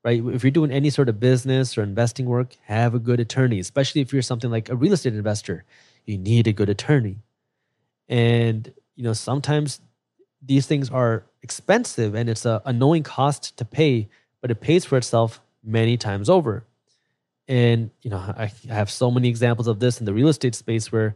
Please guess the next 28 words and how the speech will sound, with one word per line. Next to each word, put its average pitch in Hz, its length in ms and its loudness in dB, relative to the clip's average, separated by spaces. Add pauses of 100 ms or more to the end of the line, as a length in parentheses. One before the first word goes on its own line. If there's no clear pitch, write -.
(280)
I 117 80 -2
know 110 100 0
I've 127 120 2
been 139 100 2
sued 190 280 -2
before. 117 280 0
My 113 80 2
real 139 180 6
estate 139 240 0
company 123 300 0
has 110 160 0
been 107 100 -4
sued. 92 400 -6 (1000)
And 113 520 2 (120)
we 120 120 0
got 113 180 2
sued 170 520 2
because 123 680 2
I 127 40 -4
had 117 160 0
a 110 40 -6
tenant 156 640 -4 (720)
slip 135 340 -2
and 175 160 2
fall 110 440 0 (340)
in 135 80 -2
the 165 80 2
bathtub. 110 680 0